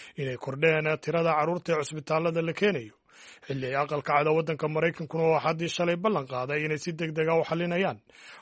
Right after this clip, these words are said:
koobnaanta baadhitaanka xanuunka covid sagaal iyo toban ee waddanka Maraykanka. Waaxda caafimaadka New York ayaa qoraal ay Jimcihii soo saareen kaga digay kororka carruurta cusbitaallada la dhigayo ee la xidhiidhay xanuunka covid sagaal iyo toban.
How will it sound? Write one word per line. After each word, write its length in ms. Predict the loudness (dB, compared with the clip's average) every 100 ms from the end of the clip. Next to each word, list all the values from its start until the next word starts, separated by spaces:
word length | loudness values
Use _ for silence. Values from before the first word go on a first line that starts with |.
| -8
koobnaanta 640 | -6 -6 -4 -4 0 0 4 4 2 -2 -2
baadhitaanka 680 | 0 0 0 2 2 0 -2 -2
xanuunka 340 | 0 -2 -4 -2
covid 280 | 0 0 0
sagaal 280 | -6 0 2
iyo 100 | 2
toban 320 | 0 -2 0
ee 100 | 0
waddanka 320 | -2 -2 -6 -6
Maraykanka. 580 | -4 -6 -8 -6 -4 -6 -8 _ _ _ -20 -20 -20 -8
Waaxda 260 | -2 0 2
caafimaadka 560 | 0 0 2 2 2 -2
New 180 | -2 0 2
York 160 | 0 0
ayaa 220 | 0 0
qoraal 320 | 2 2 2
ay 100 | 0
Jimcihii 340 | -2 -4 -2 -2
soo 200 | -2 -2
saareen 380 | 0 0 0
kaga 200 | -2 -4 -4
digay 300 | -6 -12 -16 _ -20 -20 -12
kororka 360 | -4 -4 -2 -2
carruurta 360 | 0 0 -2 -4
cusbitaallada 680 | -6 -8 -4 0 0 0 0
la 120 | -2
dhigayo 500 | -2 -4 -6 -6 -6
ee 140 | -2
la 120 | 0 0
xidhiidhay 560 | 0 0 0 0 0 -2
xanuunka 400 | -2 -4 -2 -6
covid 340 | 0 0 0
sagaal 320 | -6 -6 -4 -6
iyo 100 | -8
toban. 280 | -4 -4